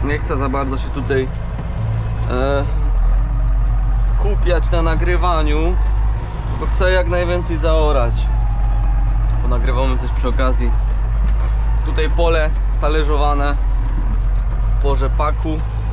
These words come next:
Mamy B na razie. Talerzowane po rzepaku.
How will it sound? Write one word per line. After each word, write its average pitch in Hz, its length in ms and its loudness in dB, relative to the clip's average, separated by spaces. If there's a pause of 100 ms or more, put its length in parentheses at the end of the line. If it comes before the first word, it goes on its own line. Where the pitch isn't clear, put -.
(2000)
Mamy 117 120 -2 (140)
B 127 180 0
na 107 140 -2
razie. 104 400 -2 (2250)
Talerzowane 127 680 0
po 131 160 -4
rzepaku. 147 640 -2